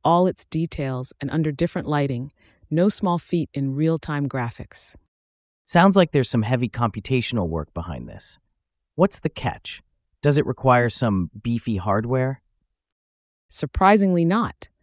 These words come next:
Speaker 1: The paper discusses how these avatars can be animated and lit in real time, live from images captured with head-mounted cameras. So it's pretty adaptable.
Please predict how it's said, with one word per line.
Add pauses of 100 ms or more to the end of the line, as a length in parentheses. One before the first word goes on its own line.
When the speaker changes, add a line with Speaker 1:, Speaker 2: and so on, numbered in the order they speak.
(540)
Speaker 1:
The
paper
discusses
how
these
avatars
can
be
animated
and
lit
in
real
time, (480)
live
from
images
captured
with
head-mounted
cameras. (560)
So
it's
pretty
adaptable.